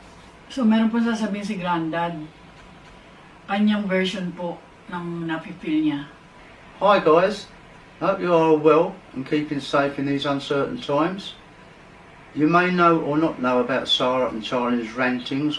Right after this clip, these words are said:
Speaker 2: on social media about Mummy Cheryl two days ago.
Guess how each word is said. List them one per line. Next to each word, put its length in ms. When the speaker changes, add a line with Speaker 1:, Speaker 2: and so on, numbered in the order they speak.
Speaker 2:
on 140
social 420
media 420
about 320
Mummy 300
Cheryl 380
two 220
days 300
ago. 340